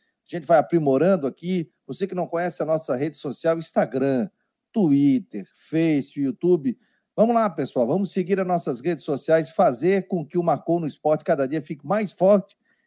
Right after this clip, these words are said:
e só depende de você, né, pra participar e fazer o Marcou no Esporte realmente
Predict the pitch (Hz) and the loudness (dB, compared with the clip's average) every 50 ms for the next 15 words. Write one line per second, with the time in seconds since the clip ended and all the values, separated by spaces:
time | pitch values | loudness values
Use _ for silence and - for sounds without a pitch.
0 | _ - 185 - - 220 226 202 190 147 - 202 202 190 180 196 175 208 190 - | _ -8 -8 0 2 2 2 2 0 0 0 0 0 0 -2 -4 -2 -2 -4 -2
1 | - 165 147 120 101 85 - _ _ _ _ _ _ 113 131 151 170 170 - - | 0 0 0 0 0 -4 -8 _ _ _ _ _ _ -2 2 2 2 2 2 0
2 | 151 143 - 156 147 147 - - 143 - - 151 160 170 170 151 143 - 156 143 | 0 2 2 -2 -2 -2 -6 -10 -10 0 2 4 6 6 6 4 4 2 2 2
3 | 123 135 160 151 147 147 131 120 - 156 151 135 131 110 - _ 143 143 147 147 | 2 -2 -6 -2 0 0 -2 0 -2 -4 -4 -4 -6 -8 -6 _ 2 2 2 0
4 | - - _ _ _ _ _ _ _ _ 143 151 139 131 139 147 151 143 - 147 | -2 -10 _ _ _ _ _ _ _ _ 0 0 0 0 -2 -6 -6 -6 -6 -6
5 | 131 110 | -6 -6